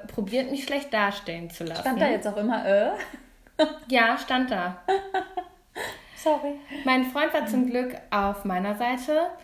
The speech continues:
Speaker 1: und dann ist sozusagen wegen mir die Freundschaft zwischen ihm und ihr in die Brüche gegangen.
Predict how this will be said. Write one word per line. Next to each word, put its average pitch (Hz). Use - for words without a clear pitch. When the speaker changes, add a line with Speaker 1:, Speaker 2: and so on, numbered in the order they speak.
Speaker 1:
und 226
dann 285
ist 233
sozusagen 208
wegen 190
mir 254
die 240
Freundschaft 208
zwischen -
ihm 311
und 202
ihr 233
in 339
die 349
Brüche 233
gegangen. 180